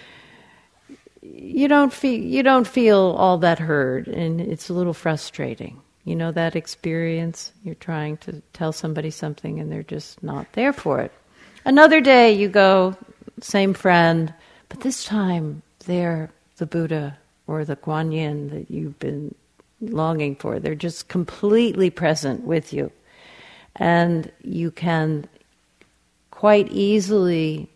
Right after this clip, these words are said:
describe and unburden all the different parts of what you're feeling, and you feel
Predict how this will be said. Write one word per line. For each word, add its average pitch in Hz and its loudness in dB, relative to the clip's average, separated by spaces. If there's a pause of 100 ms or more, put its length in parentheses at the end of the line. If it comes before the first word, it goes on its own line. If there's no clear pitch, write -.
(140)
describe 175 4
and 151 -2
unburden 170 0
all 185 2
the 185 -2
different 170 -4
parts 165 -2
of 156 -6
what 170 -4
you're 165 -6
feeling, 160 -2
and 143 -6 (640)
you 180 -2
feel 160 2